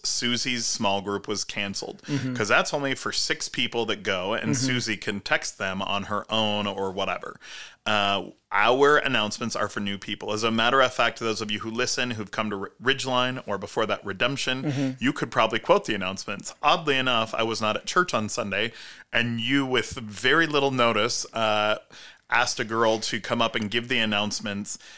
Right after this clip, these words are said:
Speaker 1: and she was able to do it so well, one, 'cause she's talented,
Speaker 2: Mm-hmm.
Speaker 1: and two, 'cause she just sat and listened to me do it over and over and over again.
Speaker 2: Mm-hmm.
Speaker 1: And I think m-, ensuring that the content is about getting new people connected to your church,
Speaker 2: Mm-hmm.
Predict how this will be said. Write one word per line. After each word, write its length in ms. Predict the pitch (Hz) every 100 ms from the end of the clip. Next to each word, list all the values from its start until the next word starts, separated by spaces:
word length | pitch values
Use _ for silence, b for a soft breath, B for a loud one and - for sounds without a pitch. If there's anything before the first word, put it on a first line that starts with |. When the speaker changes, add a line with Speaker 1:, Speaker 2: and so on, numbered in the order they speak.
| B B
Speaker 1:
and 220 | 110 107
she 200 | - -
was 200 | 135 135
able 220 | 123 113 117
to 120 | 123
do 140 | 110
it 240 | 107 - -
so 340 | - - 147
well, 340 | 143 113 104 104
one, 240 | 190 208
'cause 160 | 190 127
she's 220 | - 104
talented, 440 | - 101 101 101 160
Speaker 2:
Mm-hmm. 120 | 135
Speaker 1:
and 180 | 135 131
two, 160 | 151
'cause 160 | 123 113
she 100 | 113
just 220 | 113 -
sat 260 | - 143 -
and 100 | 127
listened 260 | 117 - 110
to 60 |
me 100 | 120
do 160 | 101 98
it 160 | 98 - 107
over 520 | 107 101 107 113 131
and 100 | 110 107
over 460 | 104 98 90 98 -
and 120 | 117 123
over 320 | 151 165 104
again. 260 | 92 73 -
Speaker 2:
Mm-hmm. 260 | 147 131 131 B B -
Speaker 1:
And 420 | 117 110 107 107
I 120 | 113 110
think 320 | - 113 -
m-, 200 | - 113
ensuring 640 | 120 113 - - 156 165 156
that 100 | -
the 100 | 131
content 600 | - 120 117 - 98 101
is 100 | 101
about 300 | 101 98 107
getting 340 | 110 113 117 -
new 320 | 107 104 120
people 340 | 117 113 104
connected 440 | 104 110 104 - 110
to 60 |
your 140 | 104 98
church, 340 | - 113 143
Speaker 2:
Mm-hmm. 260 | 147 135 131